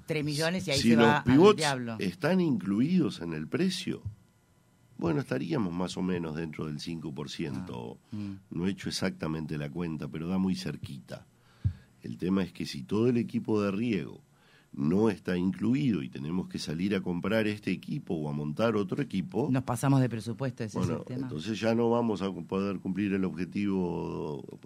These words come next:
Speaker 2: con el que compramos el campo y ya empezamos a pasarnos de
Speaker 1: De ese cinco por ciento, este, habilitado por encima de la
Speaker 2: Claro.
Speaker 1: tasación.
Speaker 2: Es más, yo voy a decir otra cosa en favor de comprar.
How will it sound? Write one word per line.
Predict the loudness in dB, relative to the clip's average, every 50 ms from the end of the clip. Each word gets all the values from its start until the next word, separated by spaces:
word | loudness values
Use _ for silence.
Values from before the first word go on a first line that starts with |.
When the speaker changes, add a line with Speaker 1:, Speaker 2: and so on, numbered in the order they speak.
| -20 -10
Speaker 2:
con | -6 -4 -2 -2
el | -4 -4
que | -6 -6 -4
compramos | -2 -2 0 2 2 2 2 2 0
el | 0 -2 0
campo | 2 2 4 4 2 0 -2 -4 -4 -4 -4 -8 -12 -20 -20 -20 -20 -20 -20 -20 -20 -20 -16 -8
y | -6 -6 -6 -6
ya | -4 -2 0 2 2 2 2 0
empezamos | 0 -2 -4 -6 -4 0 0 0 0 0 -2 -4 -4
a | -2 -2 -2 -2
pasarnos | -2 -4 -6 -4 -2 -2 0 0 0 -2 -2 -4 -4
de | -6 -6 -6 -6 -6 -8 -8 -10 -12 -14 -18 _ _ _ -20 -20 -20 _ -20 -20 -20 -8
Speaker 1:
De | -6 -4
ese | -4 -4 -6 -8
cinco | -4 -2 -2 0 0 0
por | -2 -2 -2
ciento, | 0 -2 0 0 0 -2 -2 -6 _ _ _ _ _ -20 _ -10
este, | -10 -10 -10 -10 -6 -4 -4
habilitado | -4 -4 -2 -4 -4 -4 -2 -2 0 0 0 -2 -2 -4
por | -4 -4
encima | -4 -4 -6 -4 -2 0 0
de | 2
la | 4 4
Speaker 2:
Claro. | 4 4 2
Speaker 1:
tasación. | 0 -2 -6 -8 -6 -6 -4 -4 -6 -8 -10 -8 -6
Speaker 2:
Es | -6 -4
más, | -2 0 0 -2 -2 -6 -10 -12 -14 -20 -20 -20
yo | -8 -4 -2
voy | 0 0
a | 0
decir | -2 -2 0 0 0
otra | 0 0 -2 -4 -2
cosa | -4 -6 -8 -8 -8 -12 -16 -20 -20 -20 _ _ _ _ -16
en | -12 -10 -10 -8
favor | -6 -6 -4 -2 -2 -2 0
de | 0 -2 -2
comprar. | -2 -4 -4 -4 -4 -6 -6 -8 -6 -8 -12